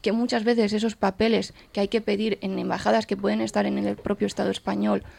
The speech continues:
pero muchos de esos papeles hay que pedirlos al, al resto de países, ¿no? A los países de origen de estas personas y van a llevar mucho tiempo, ¿no? Y sabemos, que es lo que han dicho las asociaciones y los sindicatos, que va a haber mucha gente que se va a quedar fuera por el propio proceso burocrático.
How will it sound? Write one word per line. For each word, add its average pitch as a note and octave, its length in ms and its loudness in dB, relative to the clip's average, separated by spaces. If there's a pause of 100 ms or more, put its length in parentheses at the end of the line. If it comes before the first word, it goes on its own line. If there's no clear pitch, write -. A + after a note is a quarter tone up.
(200)
pero C#4 200 8
muchos A#3+ 400 0
de A3 60 2
esos A3 180 0
papeles G3+ 420 -2
hay F#3+ 100 -4
que G#3 100 -2
pedirlos G3+ 400 -2
al, F3+ 240 -4
al - 120 -2
resto G3 280 -4
de G3+ 100 2
países, G#3+ 360 -2
¿no? G#3 80 -2
A A3+ 40 -2
los G3+ 140 -6
países F#3+ 320 -4
de G3 80 -2
origen E3+ 340 -6 (300)
de F#3+ 160 0
estas G#3 200 0
personas A3 540 -4 (240)
y A#3 100 2
van A3+ 160 4
a B3+ 60 2
llevar A3+ 280 2
mucho G#3+ 280 0
tiempo, G3+ 380 -4
¿no? G#3 160 -2
Y G#3 100 -2
sabemos, G#3+ 560 -2 (280)
que F#3+ 100 0
es G3 80 -2
lo F#3+ 100 2
que F#3 100 -4
han F3+ 100 -2
dicho G3 180 -4
las G3 160 -2
asociaciones G#3 640 -4
y G3 40 -10
los F3+ 140 -8
sindicatos, G3+ 600 -4 (280)
que G3+ 100 4
va F#3+ 60 6
a - 20 8
haber G#3 140 2
mucha G#3+ 280 0
gente A3 320 -2
que G#3 100 -4
se G3 120 -4
va F#3 80 -2
a - 20 -2
quedar G3+ 240 0
fuera G3 320 0
por A3+ 400 6 (280)
el F#3 120 0
propio G#3 320 0
proceso G3 360 -2
burocrático. G3+ 580 -4